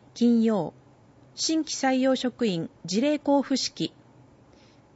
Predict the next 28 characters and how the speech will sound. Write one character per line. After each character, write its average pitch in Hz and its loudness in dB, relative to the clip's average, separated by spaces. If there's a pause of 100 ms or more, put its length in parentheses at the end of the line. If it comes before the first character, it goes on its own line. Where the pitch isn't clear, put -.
(240)
市 - -16
町 320 0
村 311 -2
長 185 0
自 - -6
治 - -4
研 262 2
究 254 -2
会。 156 -6 (1300)
二 - -10
日 - 0 (120)
土 208 0
曜、 196 0 (600)
市 - -4 (240)
義 233 2
務 311 2
教 311 0
育 294 -2
フ 294 -2
ォ 285 2
ー 262 2
ラ 202 -2
ム 175 -4
二 202 0
千 277 0
二 233 2
十 175 -4
五、 165 -2